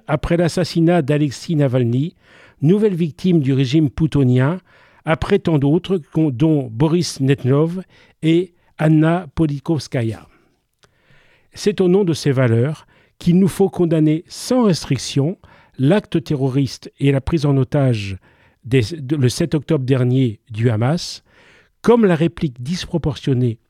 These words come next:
du gouvernement israélien à l'encontre d'innocents que sont la majorité des Palestiniens aujourd'hui sous les bombes. Ainsi, par exemple, ce conflit, comme tout autre,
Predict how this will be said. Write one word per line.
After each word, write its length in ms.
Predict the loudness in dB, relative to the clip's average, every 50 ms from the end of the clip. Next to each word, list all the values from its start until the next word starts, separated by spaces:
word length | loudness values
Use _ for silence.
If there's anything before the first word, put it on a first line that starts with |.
| _ -12
du 140 | -10 -6 -4
gouvernement 520 | -2 -2 0 0 2 2 2 2 2 2
israélien 640 | 0 -2 -4 -6 -4 -2 -2 -2 -2 -2 -2 -4 -6 -10 _ -20 -20 -20 -20 _ _ _
à 120 | 0 2 2
l'encontre 580 | 2 2 0 0 0 0 0 0 0 -2 -2
d'innocents 640 | 0 2 2 2 2 2 0 0 -2 -4 -4 -4 -6 -10 _ _ _ _ _ _ _
que 120 | -2 -2
sont 240 | -2 -2 0 0 2
la 120 | 2 2
majorité 600 | 2 2 2 2 2 2 2 0 0 0 -2 -2
des 100 | 0 0
Palestiniens 680 | 0 0 0 0 0 -2 -2 -4 -2 0 0 0 0 -2 -2 -2
aujourd'hui 420 | -2 -2 -2 -2 -6 -6 -8 -8
sous 160 | -8 -8 -6
les 100 | -6 -6
bombes. 320 | -6 -8 -10 -14 -16 -20 -20 -20 _ _ _ _ _ _ _ _ _ _ _ _ _ _ _ _ _ _ _ _ _ _ _ _ _ _ 0
Ainsi, 340 | 0 0 0 0 -2 -2
par 140 | 0 2 2
exemple, 340 | 2 2 0 -2 -4 -6 -12 -14
ce 180 | -8 -6 -4 -4
conflit, 540 | -2 -2 -2 -2 -2 -4 -6 -8 -8 -8 -12 _ _ _
comme 220 | -2 0 0 0 -2
tout 280 | -2 -4 -2 0 0
autre, 320 | -2 -2 -2 -6 -12 -20